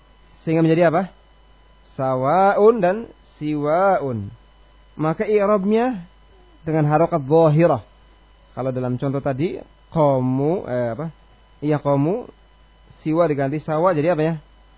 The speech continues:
Qamu sawa'a, eh, qamu siwa'a Zaidin. Yang pertama tadi loh, yang wajib mansubnya.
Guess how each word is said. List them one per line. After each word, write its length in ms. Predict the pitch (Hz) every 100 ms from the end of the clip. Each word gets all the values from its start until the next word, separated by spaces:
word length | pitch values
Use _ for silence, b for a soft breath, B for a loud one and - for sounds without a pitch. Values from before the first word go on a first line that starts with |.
| _ _ _ _ - _
Qamu 480 | 143 156 160 190 208 - - - -
sawa'a, 880 | 165 151 151 156 175 190 208 240 - _ _ _ _ _ _
eh, 180 | 143 143 135
qamu 400 | 170 170 196 185
siwa'a 720 | 180 175 180 190 208 233 - - - _ _ - -
Zaidin. 880 | 131 143 156 113 120 117 104 101 98 110 - _ _ _ _ _ _ -
Yang 180 | 120 123
pertama 240 | 131 143 135
tadi 160 | 143
loh, 160 | 147 104
yang 240 | 113 127
wajib 240 | 120 120 123
mansubnya. 480 | 131 131 139 127